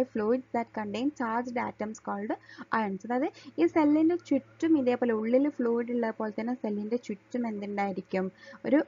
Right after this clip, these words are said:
fluids ഉണ്ടായിരിക്കും. അത് എന്തുണ്ടായിരിക്കും? അതിൽ charged atoms called ions, അതായത് കുറേ ions ഉള്ള ഒരു fluid സെല്ലിൻ്റെ ചുറ്റിലും ഉണ്ടായിരിക്കും.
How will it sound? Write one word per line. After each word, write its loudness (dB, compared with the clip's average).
fluids 4
ഉണ്ടായിരിക്കും. -4
അത് -2
എന്തുണ്ടായിരിക്കും? -4
അതിൽ -2
charged 0
atoms -2
called -6
ions, -4
അതായത് -6
കുറേ 0
ions -4
ഉള്ള 0
ഒരു -4
fluid 0
സെല്ലിൻ്റെ -4
ചുറ്റിലും -2
ഉണ്ടായിരിക്കും. -2